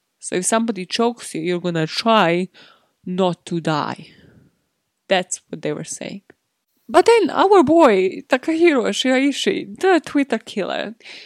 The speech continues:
just tanked it, just, just fucked it all up. He actually went on a stand, which, trust me, first mistake, you don't. If you're guilty, you don't ever get up on a motherfucking stand. We have learned this the hard way. But no, this boy was overly confident.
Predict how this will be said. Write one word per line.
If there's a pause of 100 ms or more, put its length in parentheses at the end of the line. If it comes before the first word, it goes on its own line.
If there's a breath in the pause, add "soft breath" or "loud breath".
(240 loud breath)
just
tanked
it,
just,
just
fucked
it
all
up.
He
actually
went
on
a
stand,
which, (100)
trust
me,
first
mistake,
you
don't.
If
you're
guilty,
you
don't
ever
get
up
on
a
motherfucking
stand.
We
have
learned
this
the
hard
way.
But
no,
this
boy
was (180)
overly
confident.